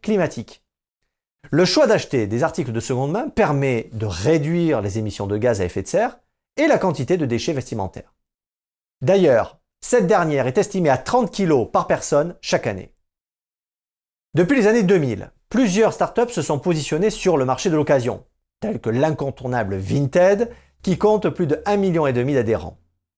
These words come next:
Même le secteur du luxe commence à s'y intéresser, car l'occasion offre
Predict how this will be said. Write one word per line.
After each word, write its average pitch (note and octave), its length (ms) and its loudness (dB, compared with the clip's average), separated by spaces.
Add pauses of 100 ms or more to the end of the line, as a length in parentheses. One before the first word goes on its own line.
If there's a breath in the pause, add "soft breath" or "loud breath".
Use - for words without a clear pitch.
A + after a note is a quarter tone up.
(520)
Même D4 320 2
le A#3+ 60 4
secteur A#3 360 0
du A3+ 100 0
luxe A#3 220 -2
commence A#3 460 0
à F#3+ 60 2
s'y F#3+ 120 -2
intéresser, C3 600 -2 (480)
car F#3 160 4
l'occasion G3+ 460 2
offre - 380 2